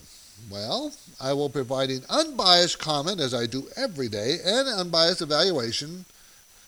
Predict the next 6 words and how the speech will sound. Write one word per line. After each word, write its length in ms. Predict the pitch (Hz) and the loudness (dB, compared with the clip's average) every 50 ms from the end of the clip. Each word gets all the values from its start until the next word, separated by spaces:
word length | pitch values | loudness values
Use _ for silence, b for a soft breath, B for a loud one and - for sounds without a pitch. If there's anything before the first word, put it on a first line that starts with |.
| B B B B B B _ _ - | B B B B B B _ _ -10
on 160 | 127 143 151 - - - | -10 -10 -10 -10 -4 2
anything 640 | 180 202 226 240 254 254 233 - 226 220 214 208 196 | 4 4 4 4 0 -2 -4 -4 -4 -4 -4 -6 -8
financial, 720 | - - 185 175 170 170 170 160 147 123 98 110 107 123 | -8 -8 -6 -6 -6 -6 -4 -4 -4 -6 -6 -8 -8 -8
any, 380 | 156 175 190 196 208 196 190 170 - 131 131 135 | -8 -8 -8 -6 -6 -6 -6 -8 -10 -14 -16 -10
you 120 | 160 165 | -8 -6
know, 220 | 165 151 143 147 | -4 -4 -6 -8